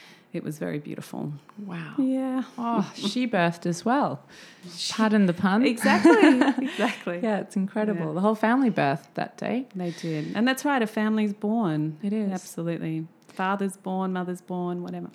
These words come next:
Speaker 2: Whole
Speaker 1: All
Speaker 2: little
Speaker 1: of us.
Speaker 2: family's born.
Speaker 1: That's right.
Speaker 2: So for people who don't, um,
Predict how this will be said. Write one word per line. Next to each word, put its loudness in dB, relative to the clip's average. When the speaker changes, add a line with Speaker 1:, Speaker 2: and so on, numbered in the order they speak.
Speaker 2:
Whole -2
Speaker 1:
All 0
Speaker 2:
little 2
Speaker 1:
of -6
us. 0
Speaker 2:
family's 2
born. -2
Speaker 1:
That's -16
right. -8
Speaker 2:
So 0
for -2
people 0
who 2
don't, 2
um, 0